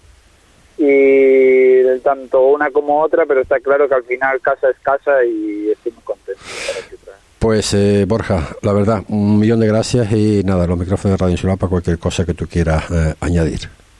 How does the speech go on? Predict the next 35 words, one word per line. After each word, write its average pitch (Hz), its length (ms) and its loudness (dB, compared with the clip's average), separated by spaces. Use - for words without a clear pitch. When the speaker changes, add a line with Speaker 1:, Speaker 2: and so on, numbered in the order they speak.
Speaker 1:
Igual, 123 440 2
José, 120 360 -2
nada, 113 360 -4
eh, 117 340 2
gracias 120 300 0
a 127 60 2
vosotros 127 460 0
siempre 139 280 -2
por 127 180 0
el 123 180 0
trato 131 600 0
que 147 80 -2
habéis 151 220 0
tenido 151 320 0
hacia 147 240 0
mí, 147 800 -6
tanto 135 680 2
en 131 100 -4
el 131 120 -4
tema 139 340 -2
del 131 420 2
juicio 147 380 -2
como 123 180 -6
siempre 139 380 -2
cuando 123 580 2
estaba 123 280 -2
jugando 123 400 0
allí, 147 460 -2
y - 60 -14
nada, 135 220 0
lo 110 100 0
que - 100 -12
necesitéis, 120 1080 -2
aquí 117 180 -4
estamos. - 300 -14